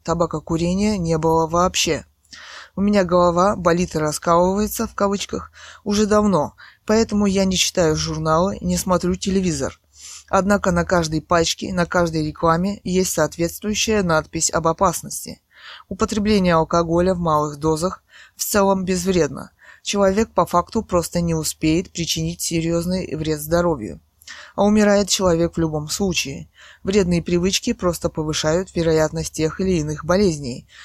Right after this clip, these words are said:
которые могут привести к причине смерти, а могут и не привести. С наркотиками сложнее.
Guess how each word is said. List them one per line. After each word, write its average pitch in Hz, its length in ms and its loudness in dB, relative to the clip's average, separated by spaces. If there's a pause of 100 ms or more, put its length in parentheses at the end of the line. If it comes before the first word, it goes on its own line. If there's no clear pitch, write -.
(140)
которые 190 400 0
могут 175 320 0
привести 170 440 -4
к - 60 -18
причине 160 440 -6
смерти, 165 560 -2
а 170 80 -2
могут 165 340 -2
и 170 60 -2
не 160 160 0
привести. 170 680 -4 (340)
С - 100 -14
наркотиками 220 600 0
сложнее. 165 760 0